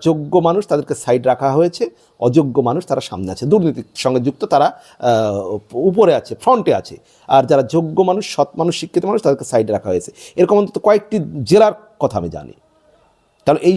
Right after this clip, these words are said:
পরিস্থিতিগুলো কি তৃণমূল নেতৃত্ব বুঝতে পারছে না? আজকে, আহ, বীরভূমে যেটা ঘটেছে, তৃণমূল নেতৃত্ব বুঝতে পারছে না যে এরকম আরও কত জায়গায় আছে।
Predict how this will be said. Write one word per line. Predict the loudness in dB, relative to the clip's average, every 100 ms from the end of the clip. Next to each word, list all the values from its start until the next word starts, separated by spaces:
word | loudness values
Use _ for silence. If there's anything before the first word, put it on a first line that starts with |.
| 2
পরিস্থিতিগুলো | 0 0 -4 2 2
কি | 2
তৃণমূল | -2 0 2 2
নেতৃত্ব | 0 -4 -4 -4
বুঝতে | -4 -6
পারছে | -10 -10 -12
না? | -14 _ _ _ _ _ _ _ _ -2
আজকে, | 2 2 2
আহ, | 0 0
বীরভূমে | 0 2 2 2
যেটা | 0
ঘটেছে, | 0 -6 -8
তৃণমূল | -2 0 2
নেতৃত্ব | 0 0
বুঝতে | -2 0 -2
পারছে | -2 -2
না |
যে | 0 -2
এরকম | -2 -4 -2
আরও | -2 -2
কত | -4 0
জায়গায় | 2 2 2
আছে। | -2